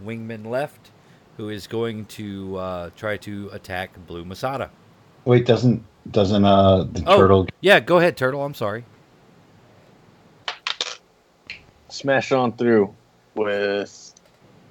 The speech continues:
Speaker 1: Break on through to the other side?
Speaker 3: nine. Yeah.
Speaker 1: Okay. Um, let's see.
Speaker 3: 'Cause I'm having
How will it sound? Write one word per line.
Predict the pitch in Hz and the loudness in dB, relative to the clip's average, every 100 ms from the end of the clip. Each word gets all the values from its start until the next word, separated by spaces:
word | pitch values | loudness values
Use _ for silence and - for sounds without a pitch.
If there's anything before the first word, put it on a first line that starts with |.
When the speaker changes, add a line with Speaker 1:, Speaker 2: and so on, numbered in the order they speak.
| _ _ _ _ _ _ _ _ _ - | _ _ _ _ _ _ _ _ _ -8
Speaker 1:
Break | 104 | -8
on | 107 101 | -8 -10
through | 95 107 | -10 -14
to | 104 107 | -12 -12
the | 101 | -12
other | 104 | -12
side? | 104 113 113 | -12 -10 -4
Speaker 3:
nine. | 90 87 82 _ _ _ _ - | -2 -2 -6 _ _ _ _ 2
Yeah. | 98 87 - _ _ _ | 4 4 0 _ _ _
Speaker 1:
Okay. | 123 117 107 _ _ _ _ _ _ _ _ _ _ - | -14 -12 -12 _ _ _ _ _ _ _ _ _ _ -14
Um, | 123 123 127 127 120 | -6 -4 -2 -4 -8
let's | 120 | -14
see. | - - 113 113 107 104 - _ _ _ _ _ _ _ - - | -18 -18 -16 -16 -16 -18 -20 _ _ _ _ _ _ _ -16 -6
Speaker 3:
'Cause | - 190 185 - - | 4 6 6 2 4
I'm | |
having | 117 107 | 6 6